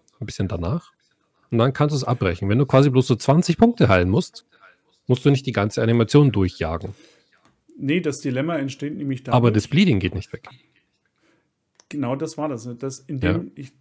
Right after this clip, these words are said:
Speaker 2: das ist, es ist aus einem YouTube-Video von mir, aus dem, weiß nicht, von,
Speaker 1: Das stimmt schon.
Speaker 2: von über einem Jahr oder so. Das Problem war, ich hatte damals ein Carmed-Kit, und das war jetzt, als die, als sie die,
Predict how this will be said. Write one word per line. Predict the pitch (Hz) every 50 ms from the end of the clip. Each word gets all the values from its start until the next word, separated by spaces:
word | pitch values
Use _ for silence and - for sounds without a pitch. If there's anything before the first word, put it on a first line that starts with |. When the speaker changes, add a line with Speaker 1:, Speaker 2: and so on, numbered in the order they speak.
| _ _
Speaker 2:
das | - 139 123 -
ist, | - - - 170 170 -
es | - - 175 175
ist | - 156 - 190
aus | 170 135 151
einem | 151 143
YouTube-Video | 151 170 170 - 160 - - 127 123
von | 123 - - 120
mir, | 117 120 131 139
aus | 135 131 135 -
dem, | 127 120
weiß | - 117 - -
nicht, | 113 -
von, | - _ -
Speaker 1:
Das | 120
stimmt | 113 165 180 - -
schon. | 123 92
Speaker 2:
von | 120 139
über | 135 127 127
einem | 120 117 113 117
Jahr | 113 113 120 131 143
oder | 127 113 110
so. | 104 117 110 110 117 - _ _ - _ _ _ _ _ _ _ _ _
Das | - 147 - -
Problem | - 156 135 131 139 165 190 190
war, | 185 151
ich | 147 135 -
hatte | 156 156 165
damals | 160 147 139 139 139 139 -
ein | 131
Carmed-Kit, | 131 - 127 151 170 190 208 220 214 - - - 226 -
und | 151
das | 147 160 160 -
war | 185 202
jetzt, | 214 202 -
als | - 185 180 -
die, | - 185 170 -
als | - 175 -
sie | 190 170
die, | 160 175 - -